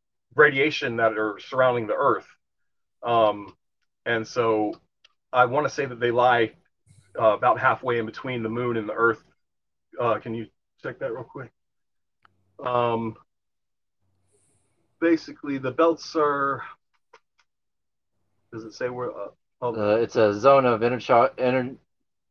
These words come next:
Speaker 2: uh,
Speaker 1: Energy.
Speaker 2: energetic charged particles, most of which originate from the solar wind, that are captured by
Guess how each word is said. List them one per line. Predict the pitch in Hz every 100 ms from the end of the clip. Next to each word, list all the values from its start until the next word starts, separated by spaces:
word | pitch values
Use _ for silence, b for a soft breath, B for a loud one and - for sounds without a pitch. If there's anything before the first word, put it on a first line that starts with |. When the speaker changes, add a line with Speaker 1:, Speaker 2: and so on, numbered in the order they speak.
| -
Speaker 2:
uh, | 113 107 104
Speaker 1:
Energy. | 117
Speaker 2:
energetic | 135 131 135 131 -
charged | 131 117 113 -
particles, | 120 107 101 98 101 95 -
most | 110 110 -
of | 104
which | 107 - - -
originate | 110 101 107 104 107 _ _ _ _ -
from | 107 104
the | 98
solar | - 127 117 117
wind, | 107 98 95 92 92 _ _ _ -
that | 107
are | 98
captured | - 117 - 123 107
by | 104 98 98 98 101